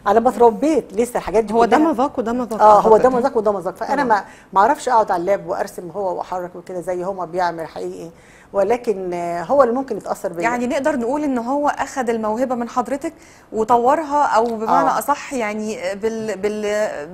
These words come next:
Speaker 3: باللي موجود دلوقتي حاليًا على الساحة و-، واللي مناسب دراسته كمان.
Speaker 1: أيوة، مناسب دراسته، هو كمان بيدرس عمارة، فهو خ-، خدمته يعني، هو بدأ حتى كمان أنا لما، لما أعمل حاجة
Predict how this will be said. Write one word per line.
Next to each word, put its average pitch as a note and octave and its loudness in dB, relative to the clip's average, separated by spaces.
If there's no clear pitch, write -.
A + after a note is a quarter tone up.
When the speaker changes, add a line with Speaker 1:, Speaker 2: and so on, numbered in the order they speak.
Speaker 3:
باللي G#3+ -2
موجود A3 -2
دلوقتي A#3+ -2
حاليًا A#3+ -4
على G3 -4
الساحة C#4+ -6
و-، A#3+ 0
واللي B3+ 2
مناسب C4 -2
دراسته B3 -2
كمان. G#3 -6
Speaker 1:
أيوة، F#3 4
مناسب G3+ -4
دراسته، F3+ 0
هو G#3+ 2
كمان G3+ -6
بيدرس G3+ -2
عمارة، G#3 -2
فهو F#3+ 2
خ-، - -16
خدمته F#3+ -4
يعني، D#3+ -8
هو E3 -4
بدأ F3+ -4
حتى G#3+ -6
كمان G#3 -6
أنا A3 -6
لما، F#3 -4
لما F3+ -2
أعمل G#3 -2
حاجة G3 -6